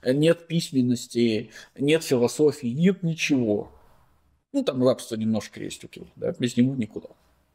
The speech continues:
Но это настолько плохое государство, что ни одно другое государство при все-, при все-, при всем лаконофильстве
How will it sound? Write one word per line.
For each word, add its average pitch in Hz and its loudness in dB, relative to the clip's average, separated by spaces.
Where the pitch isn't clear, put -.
Но 135 2
это 123 2
настолько 170 2
плохое 170 2
государство, 120 -2
что - -8
ни 127 0
одно 123 -2
другое 120 -2
государство 123 -2
при 160 -2
все-, 165 -2
при 156 -8
все-, 147 0
при 156 -10
всем 160 -2
лаконофильстве 135 -2